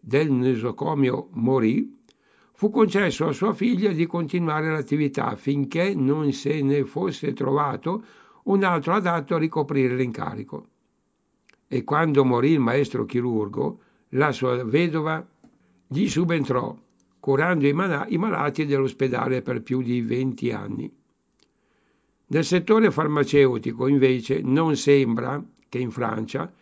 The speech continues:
le donne avessero delle grandi possibilità. Dovevano ricop-, ricoprire un certo ruolo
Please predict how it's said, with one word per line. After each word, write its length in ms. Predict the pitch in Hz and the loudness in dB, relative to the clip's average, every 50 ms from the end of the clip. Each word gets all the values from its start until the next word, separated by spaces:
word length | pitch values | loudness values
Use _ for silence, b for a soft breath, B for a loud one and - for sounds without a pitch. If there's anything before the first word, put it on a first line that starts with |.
| b b b b b b | b b b b b b
le 160 | b 151 160 143 | b -2 2 4
donne 380 | 131 135 131 131 135 139 135 | 6 6 6 6 6 4 4
avessero 680 | 135 - - 131 123 120 117 - - 113 117 123 123 - | 4 2 0 -2 0 0 -2 -2 -2 -2 -2 -2 -4 -4
delle 240 | - 117 120 123 117 | -4 -4 -4 -4 -2
grandi 380 | 113 110 110 117 117 110 110 101 | -2 -2 -2 -4 -4 -4 -6 -6
possibilità. 800 | - 113 107 - 117 113 113 110 113 110 - 104 101 - - _ _ _ _ _ b b b b b b b b b b _ | -6 -8 -6 -6 -4 -4 -2 -2 -2 -2 -4 -8 -8 -8 -12 _ _ _ _ _ b b b b b b b b b b _
Dovevano 640 | - 135 139 143 139 165 165 151 127 131 127 127 127 | 4 6 6 6 6 4 4 4 2 2 0 0 0
ricop-, 460 | 127 135 135 156 160 147 - - - | 0 0 0 0 -4 -2 -4 -4 -4
ricoprire 640 | 185 147 170 175 202 190 185 190 180 175 180 180 190 | 0 -2 0 0 -2 -2 0 0 2 2 2 2 2
un 160 | 185 170 147 | 0 -2 -2
certo 420 | 123 151 160 160 131 - 151 143 139 | 0 -2 -2 -2 -2 0 4 4 4
ruolo 600 | 131 139 156 175 202 220 214 202 208 - - | 4 4 2 2 2 2 2 2 0 -2 -4